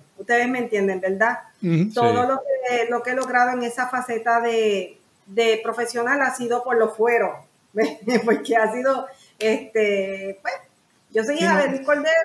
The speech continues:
Speaker 1: de Luis
Speaker 2: no
Speaker 1: Cordero
Speaker 2: fue,
Speaker 1: y Victoria Vázquez.
Speaker 2: no, no fue con una
Speaker 3: Esfuerzo
Speaker 2: ban-, no
Speaker 3: propio.
Speaker 2: fue con una banderita.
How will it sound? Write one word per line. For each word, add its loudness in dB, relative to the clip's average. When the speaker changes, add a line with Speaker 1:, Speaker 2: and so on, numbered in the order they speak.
Speaker 1:
de 0
Luis -2
Speaker 2:
no 0
Speaker 1:
Cordero 0
Speaker 2:
fue, -6
Speaker 1:
y -6
Victoria -2
Vázquez. -2
Speaker 2:
no, -2
no 0
fue 0
con 0
una -2
Speaker 3:
Esfuerzo 0
Speaker 2:
ban-, 0
no 0
Speaker 3:
propio. 2
Speaker 2:
fue 0
con 2
una 0
banderita. 0